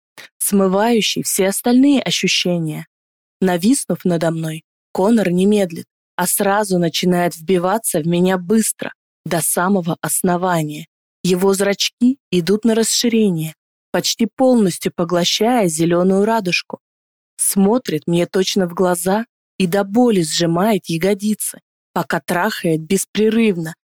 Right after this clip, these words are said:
не сбиваясь с ритма и вытягивая из меня стоны и охи. Эти звуки дополняют шлепки плоти о плоть и его шумное дыхание. Но, увы,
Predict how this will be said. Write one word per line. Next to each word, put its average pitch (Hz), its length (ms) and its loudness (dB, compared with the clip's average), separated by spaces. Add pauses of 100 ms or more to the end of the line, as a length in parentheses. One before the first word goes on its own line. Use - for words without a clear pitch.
(120)
не 196 140 2
сбиваясь 220 640 0
с - 120 -2
ритма 190 460 -2 (300)
и 190 80 2
вытягивая 185 760 0
из - 240 -4
меня 165 280 2
стоны 196 640 0
и 180 220 -2
охи. 196 420 -2 (440)
Эти 196 260 0
звуки 196 460 0
дополняют 180 640 0
шлепки - 560 -2
плоти 208 480 0
о - 240 -4
плоть 202 300 0 (420)
и 185 60 2
его 185 240 2
шумное 214 540 2
дыхание. 175 720 -2 (360)
Но, 190 140 2
увы, 214 520 0